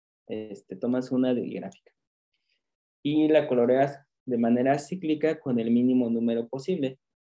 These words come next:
que es el, el dicromático. Resulta que esa coloración es completa.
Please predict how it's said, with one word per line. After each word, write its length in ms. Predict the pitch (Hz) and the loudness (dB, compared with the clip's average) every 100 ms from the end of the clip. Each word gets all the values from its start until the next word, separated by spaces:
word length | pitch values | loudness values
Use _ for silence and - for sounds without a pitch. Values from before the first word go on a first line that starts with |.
| _ _ _ - | _ _ _ -12
que 160 | 113 | -8
es 140 | 110 120 | -8 -4
el, 260 | 113 - - _ _ | -6 -6 -16 _ _
el 420 | - 101 - - 139 139 _ _ _ _ - | -12 -10 -10 -14 -18 -20 _ _ _ _ -14
dicromático. 920 | 117 117 113 104 110 98 - - - _ _ _ _ _ _ _ _ - | -6 -4 -2 -4 -4 -6 -10 -20 -20 _ _ _ _ _ _ _ _ -8
Resulta 380 | 127 127 131 | -2 2 2
que 60 | 131 | 0
esa 180 | 131 139 | 0 0
coloración 580 | 120 110 107 135 135 - | 2 2 2 0 -2 0
es 260 | 120 117 - | -2 -2 -4
completa. 520 | 104 98 101 98 | -6 -6 -8 -8